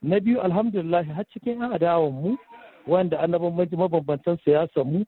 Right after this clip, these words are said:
su kansu na ji sharhin da sun kai daban-daban ga rediyo da social media, wanda sun tabbatar da cewa Honorable Aminu Boza bai wannan abun saboda shi ke faɗa da wannan abun.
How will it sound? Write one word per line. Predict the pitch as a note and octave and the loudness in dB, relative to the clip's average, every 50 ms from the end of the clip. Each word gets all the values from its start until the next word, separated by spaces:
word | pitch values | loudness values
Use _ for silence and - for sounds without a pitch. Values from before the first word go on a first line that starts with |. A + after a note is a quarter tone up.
| _ _ _ _ _ _ _ - | _ _ _ _ _ _ _ -2
su | G3+ G#3 | 0 2
kansu | - G3 D3+ - D#3+ | 2 2 0 0 0
na | D#3+ E3+ E3+ | 2 2 2
ji | F3 | 0
sharhin | E3 - G3 F#3 E3+ D#3+ D#3 | 0 -2 0 0 0 0 -2
da | C3+ B2+ | -4 -4
sun | - - E3+ D#3+ | -6 -6 -4 -2
kai | - D3 D#3 | 0 0 0
daban-daban | C#3 B2 A2 - B3+ C#4+ C4 F3 D3+ - C#3 C3+ C#3+ | 0 -2 -2 0 2 2 4 2 2 0 0 -2 -2
ga | C3 B2+ A#2+ | 0 -2 0
rediyo | C3+ D#3 E3 D#3+ D#3 F#3+ E3 D3 | 2 2 0 2 2 2 0 2
da | B2 A#2 A2+ - | 0 -2 -4 -4
social | - C#3+ C3+ C3+ - D3+ A#2+ | -2 -2 -2 0 0 -2 -2
media, | A2+ A2 A#2+ B2+ A#2 B2 B2+ - - _ _ _ _ _ _ _ _ - | -2 -4 -4 -2 0 0 0 0 -2 _ _ _ _ _ _ _ _ -4
wanda | - D#3+ D#3 C#3+ | -2 -2 0 0
sun | - E3 D3+ - | 0 -2 0 0
tabbatar | F3 D#3+ E3+ E3 - F3+ | 0 0 0 0 0 0
da | D#3+ D3 | -2 -2
cewa | - - D3 C3 B2 B2 | 0 0 0 0 0 0
Honorable | E3 F3 F3 F3+ F#3 F3 D#3+ D#3 - | 2 2 4 4 4 2 2 0 -2
Aminu | B2+ C#3+ E3 F3 D#3+ D3 | -4 -4 -2 0 -2 0
Boza | C3 D3+ G3 G#3 F#3+ E3+ F#3 F3+ F3 - _ _ _ _ _ _ _ _ _ _ _ _ | 2 2 2 2 4 2 0 0 0 -2 _ _ _ _ _ _ _ _ _ _ _ _
bai | - F3+ F#3 F3+ | 2 4 4 4
wannan | E3 E3 D3 C#3 C#3+ D#3 E3 E3+ - | 4 4 2 2 2 2 0 0 -2
abun | D3 C3+ D3+ D3 C3+ - | -2 -2 0 -2 0 0
saboda | - D#3 D3 D3 C3+ B2 | -2 0 0 0 -4 -4
shi | - - - G3 G3 | -8 -6 -4 -4 -4
ke | - - E3 C#3+ - | -4 -4 -8 -6 -4
faɗa | - E3 - D#3 C#3 | -4 -2 0 0 0
da | B2 C3+ | 0 0
wannan | C3 B2 B2+ C#3+ D3 - | 0 0 0 0 -2 -2
abun. | A#2 A#2 A#2+ - | -4 -2 -2 -2